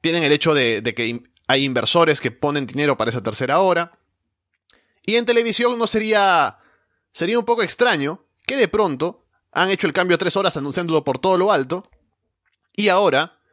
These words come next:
dirían de pronto, "No, volvemos a las dos horas", ¿no? Sería extraño verlo en televisión, pero si Shane toma el control, y toma el control de Raw específicamente, porque eso es lo que ha dicho, no ha dicho va a tomar el control de todo W W E, sino de Raw,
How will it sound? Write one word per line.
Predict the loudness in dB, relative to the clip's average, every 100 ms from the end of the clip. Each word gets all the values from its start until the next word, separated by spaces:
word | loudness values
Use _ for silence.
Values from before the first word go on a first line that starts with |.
| _
dirían | -4 0 2 2
de | 0
pronto, | -2 0 0
"No, | 2 2
volvemos | 2 0 -2
a | -4
las | -2
dos | -2
horas", | -2 -4 -6
¿no? |
Sería | -4 -2 -2
extraño | -2 -2 0 2
verlo | 0 0
en | -2
televisión, | -2 -2 -2 -2 -4 -6 -14 _ _ _ _ _
pero | -2 0
si | 0
Shane | 0 0 2
toma | 2 2
el | 0
control, | -2 0 0 0 -6 _ _ _ _ _ _
y | -4
toma | 0 2
el |
control | 0 0 0 2
de | 2
Raw | 2 2
específicamente, | -2 -6 -4 -2 -4 -2 -2
porque | -2 -2
eso | -2
es |
lo | 0
que | 0
ha | 0
dicho, | 0 -2
no | 0
ha |
dicho | 0 0
va | 0
a |
tomar | 0 -2
el | -2
control | -2 -2
de | 0
todo | 0
W | 2 0 2
W | 0 -2
E, | -4 -14 _
sino | -6 -2
de | 0
Raw, | 2 2 0